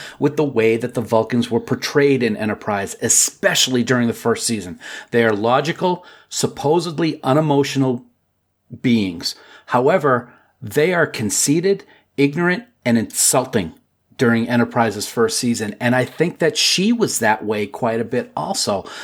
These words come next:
The whole thing with, um, the, the, um, revulsion to Porthos and, and, and the, uh, odor, the odor of humans on the ship, it just rang really, it, it just, it, it, I didn't like it. And I felt that at first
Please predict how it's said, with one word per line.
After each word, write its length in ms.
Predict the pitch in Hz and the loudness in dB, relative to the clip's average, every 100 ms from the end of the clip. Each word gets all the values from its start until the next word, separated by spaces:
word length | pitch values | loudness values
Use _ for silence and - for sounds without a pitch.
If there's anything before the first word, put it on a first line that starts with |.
| - | -4
The 80 | 123 | 0
whole 260 | - 185 190 | 2 2 0
thing 380 | - 175 170 139 | 0 2 4 4
with, 380 | 123 - - - | 2 0 -10 0
um, 420 | 117 107 104 101 - | 2 2 2 -2 -2
the, 260 | 117 113 - | -2 0 -2
the, 480 | 113 113 104 98 - - 143 - | -2 -2 -2 -6 -8 -10 -8 -2
um, 300 | 107 101 107 | -2 -2 -2
revulsion 680 | 107 107 120 131 - 131 123 | 0 2 2 2 2 0 0
to 200 | - 104 | 0 -2
Porthos 720 | - 120 120 110 95 95 - | 0 2 2 0 -4 -4 -4
and, 280 | 98 98 107 | -4 -8 -8
and, 460 | 104 101 101 - _ | -6 -6 -6 -10 _
and 340 | 107 101 98 | -8 -8 -8
the, 220 | 98 101 - _ | -6 -8 -8 _
uh, 100 | 117 - | -6 -2
odor, 340 | 127 139 127 | 2 2 2
the 220 | 120 117 113 | 0 0 2
odor 380 | 127 123 117 | 2 4 4
of 80 | 110 | 2
humans 560 | - 117 113 107 101 117 | 2 2 2 2 -2 -2
on 300 | 113 113 107 | -2 -2 -2
the 60 | |
ship, 380 | 98 - 110 - - - - - | -2 -2 -2 -4 -12 -14 -16 -4
it 140 | 151 147 | -2 0
just 280 | 185 - 143 | -2 -4 -2
rang 440 | 156 175 165 127 | 0 2 2 2
really, 420 | 143 170 151 135 - - | 2 2 0 -2 -8 -8
it, 280 | - 139 - | -4 -4 -6
it 120 | - | -4
just, 300 | 175 - - - | -2 -2 -4 -8
it, 160 | 135 139 127 - | -6 -6 -8 -10
it, 220 | 127 - | -8 -2
I 80 | 131 | 2
didn't 180 | 156 147 | 2 2
like 200 | 156 107 | 0 -2
it. 180 | - - - - - | -12 -16 -20 -8 0
And 240 | 123 120 | 2 2
I 140 | 135 | 2
felt 320 | 123 - 156 160 | 0 0 0 2
that 160 | 143 | 0
at 120 | - | -2
first 600 | - 135 139 135 - - | -2 2 2 2 -4 -12